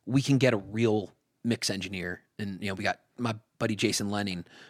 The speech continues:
who mixed my record. He, uh, he mixes all this stuff, a lot of the stuff for Luke Dick, and that's how I met him.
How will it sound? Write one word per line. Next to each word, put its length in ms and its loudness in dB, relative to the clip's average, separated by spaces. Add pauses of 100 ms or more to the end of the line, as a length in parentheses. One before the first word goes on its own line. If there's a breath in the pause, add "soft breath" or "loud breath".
who 120 2
mixed 180 2
my 140 6
record. 380 2
He, 200 0 (100)
uh, 340 0 (180)
he 120 -4
mixes 300 2
all 140 4
this 160 -4
stuff, 440 2
a 60 -2
lot 140 6
of 60 2
the 60 -6
stuff 200 0
for 80 0
Luke 180 0
Dick, 320 2
and 100 0
that's 140 -2
how 140 6
I 100 4
met 220 2
him. 120 0